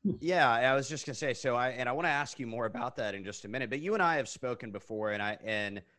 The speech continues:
I, I know other people can relate besides you because I can relate.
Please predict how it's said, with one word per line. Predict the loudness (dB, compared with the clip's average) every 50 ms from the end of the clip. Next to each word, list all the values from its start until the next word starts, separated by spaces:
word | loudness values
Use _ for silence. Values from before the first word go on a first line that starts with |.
| -20 -20 -20 -20 -8 -2
I, | -2 0 0 0 0
I | 0
know | 4 6 6 8 8 8
other | 6 4 2 0 -4
people | -4 -8 -8 -6 -6 -6 -4 -6 -6 -8
can | -10 -8 -6
relate | -4 -4 -2 -2 -2 -2 -4
besides | -6 -6 -2 -2 -2 -2 -4 -6 -6
you | -4 -4 -4 -4 -4
because | -6 -8 -6 -8 -8 -6
I | -4 -2 -2 -2
can | -4 -6 -10 -8
relate. | -6 -6 -6 -4 -4 -4 -4 -4 -6 -8